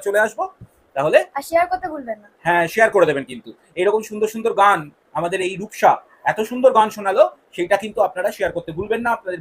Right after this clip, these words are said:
Speaker 1: বন্ধু বান্ধব আত্মীয় স্বজন সবার মধ্যে শেয়ার করে দেবেন। আর রূপসাকে আমরা এখন, আহ, মানে রূপসা এখন চলে যাবে, বিদায় জানাবো। খুব ভালো লাগলো রূপসার গানে। তারপরে রূপসা এটা খেয়ে নেবে,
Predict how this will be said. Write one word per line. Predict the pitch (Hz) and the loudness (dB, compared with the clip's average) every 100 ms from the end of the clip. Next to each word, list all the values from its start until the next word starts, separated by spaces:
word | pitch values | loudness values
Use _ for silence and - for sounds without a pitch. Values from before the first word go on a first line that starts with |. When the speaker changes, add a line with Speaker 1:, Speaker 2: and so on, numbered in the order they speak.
| 160 | -6
Speaker 1:
বন্ধু | 185 175 185 | -6 -6 -4
বান্ধব | 160 165 160 | -2 -2 -2
আত্মীয় | 143 170 165 | -4 -8 -10
স্বজন | 180 285 - _ - | -8 -8 -10 _ -2
সবার | 247 240 196 | 6 6 6
মধ্যে | 175 165 | -2 -4
শেয়ার | - 151 | -2 -2
করে | 160 160 | -2 0
দেবেন। | 180 392 - _ _ _ 139 | 0 0 -4 _ _ _ 0
আর | 139 131 _ _ | 2 0 _ _
রূপসাকে | 170 165 208 208 185 | -8 -2 0 2 2
আমরা | 180 180 175 - _ _ 156 | 4 4 2 -6 _ _ -4
এখন, | - 160 156 - _ _ _ _ 123 123 | -2 -4 -4 -10 _ _ _ _ -14 -8
আহ, | 120 120 117 117 - - - - _ - | -6 -4 -6 -10 -16 -20 -20 -20 _ -12
মানে | 147 | -10
রূপসা | 156 180 | -6 -6
এখন | 165 220 | -4 2
চলে | 269 | 4
যাবে, | 214 - _ _ | 4 0 _ _
বিদায় | 135 151 165 | 2 2 4
জানাবো। | 196 202 - _ _ _ _ | 0 0 -6 _ _ _ _
খুব | 254 185 | -4 2
ভালো | 208 214 | 4 6
লাগলো | 202 196 | 4 2
রূপসার | 190 202 170 | 0 0 0
গানে। | 185 202 | -2 -2
তারপরে | 185 180 | -2 0
রূপসা | 180 202 | -2 0
এটা | 185 185 | -2 0
খেয়ে | 226 | 0
নেবে, | 214 | 2